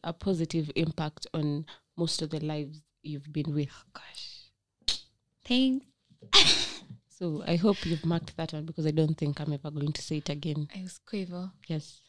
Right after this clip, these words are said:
Speaker 2: The night before my wedding, you're
Speaker 1: Ah.
Speaker 2: going to tell me all this. Anyway. <laughs> Yeah, that's basically it. Uh, on acting, guys, guys,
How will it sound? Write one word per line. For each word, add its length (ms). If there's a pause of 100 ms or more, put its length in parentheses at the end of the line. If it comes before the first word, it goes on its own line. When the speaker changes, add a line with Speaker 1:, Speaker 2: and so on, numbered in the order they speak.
Speaker 2:
The 220
night 400
before 320
my 200
wedding, 560
you're 140
Speaker 1:
Ah. 20
Speaker 2:
going 180
to 140
tell 200
me 140
all 200
this. 380 (1500)
Anyway. 400 (440)
<laughs> 560 (1600)
Yeah, 160
that's 240
basically 600
it. 240 (640)
Uh, 420 (140)
on 220
acting, 640
guys, 680
guys, 380